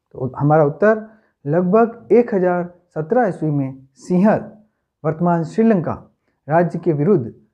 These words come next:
राजेंद्र प्रथम ने अभियान किया और वहाँ के शासक महेंद्र पंचम को परास्त कर संपूर्ण सिंहल राज्य पर, अर्थात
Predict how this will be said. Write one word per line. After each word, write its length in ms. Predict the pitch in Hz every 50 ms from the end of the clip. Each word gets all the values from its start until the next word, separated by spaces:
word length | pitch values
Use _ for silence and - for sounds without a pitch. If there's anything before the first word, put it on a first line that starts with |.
| _ _ -
राजेंद्र 480 | 123 127 135 143 165 233 240 247 240
प्रथम 280 | - 175 165 - 175 160
ने 240 | 151 139 135 135 143 - _ _ _ -
अभियान 460 | 143 127 156 170 175 165 156 156 160 156 - - _ _ -
किया 200 | 175 165 135 104 - - _ _ _ _ _ _ _ _ _ _ _ _ _ _ _ _ _ _ 151
और 140 | 165 156
वहाँ 280 | 143 147 147 185 247 262
के 120 | 262 262 196
शासक 460 | - 160 139 - - 127 - - _ _ _ _ -
महेंद्र 400 | 131 143 131 147 208 233 220 214
पंचम 420 | 180 - 156 160 165 156 214 202 170
को 200 | 156 170 156 156 156 - _ _ _ _ -
परास्त 360 | 156 156 185 220 233 226 - -
कर 200 | - 127 110 110 _ _ _ _ _ _
संपूर्ण 720 | _ _ - - 190 214 233 226 226 277 285 277 269 233
सिंहल 380 | 226 - - 185 185 208 202 170
राज्य 300 | 160 151 135 123 135 123
पर, 200 | - - - - _ _ _ _ _ _ _ _ _ -
अर्थात 480 | 135 - - 170 196 214 214 - -